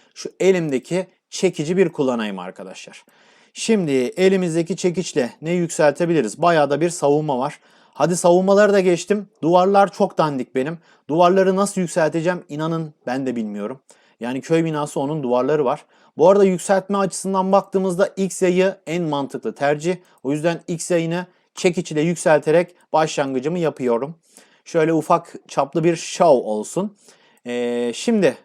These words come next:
duvarların dandikliğinden bahsettik. Şu en azından, e, turuncu duvarları yükseltmem lazım. Ama oturup çılgınlarca duvar kasacak vaktim de yok. Ee, yavaştan rakip aramaya başlıyorum. Titan Ligi'nde başlangıç açısından güzel bir,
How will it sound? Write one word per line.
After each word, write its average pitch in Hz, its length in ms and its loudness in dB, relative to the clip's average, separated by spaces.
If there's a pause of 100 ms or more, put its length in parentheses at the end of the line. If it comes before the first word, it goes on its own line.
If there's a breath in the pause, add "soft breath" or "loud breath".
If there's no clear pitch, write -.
duvarların 202 520 4
dandikliğinden 190 720 -2
bahsettik. 151 500 -2
Şu - 160 -6
en 180 140 -4
azından, 175 460 0 (340 soft breath)
e, 127 200 -2
turuncu 175 380 -2
duvarları 175 380 4
yükseltmem 175 640 -2
lazım. 139 400 -4
Ama 175 280 -2 (260 soft breath)
oturup 180 500 0
çılgınlarca 180 840 0 (100)
duvar 165 280 2
kasacak 165 440 -2
vaktim 139 400 0
de 151 40 -4
yok. 139 240 -4 (560 soft breath)
Ee, 120 100 -12
yavaştan 185 800 4
rakip 185 260 0
aramaya 180 400 4
başlıyorum. 180 500 2
Titan 180 420 -2
Ligi'nde 170 540 2
başlangıç 175 540 -2
açısından 175 580 -6
güzel 170 340 0
bir, 175 200 -2